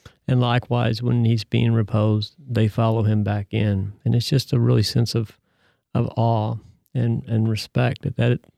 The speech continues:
that's my Lord and my God. I, I, <laughs> I couldn't make this journey through this unit, this, this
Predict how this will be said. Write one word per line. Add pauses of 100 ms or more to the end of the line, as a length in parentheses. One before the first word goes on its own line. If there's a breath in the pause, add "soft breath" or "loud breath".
(120)
that's
my
Lord
and
my
God.
I, (800)
I, (540)
<laughs>
I
couldn't
make
this (360)
journey
through
this
unit,
this, (180)
this